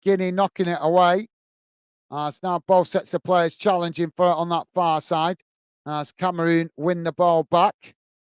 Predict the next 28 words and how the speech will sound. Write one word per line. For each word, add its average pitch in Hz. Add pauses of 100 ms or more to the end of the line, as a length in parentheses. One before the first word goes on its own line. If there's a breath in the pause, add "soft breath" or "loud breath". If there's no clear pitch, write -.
Now 160
Cameroon 170
playing 165
it 160
back 170
towards 170
the 160
centre 165
circle 160
as 147
now, 165 (460)
uh, 151
they 156
play 170
it -
forward 170
down 165
the 170
centre 175
of 175
the 165
field. 165
Ball 180
knocked 185
out 170
wide 170 (300)
on 170
this 165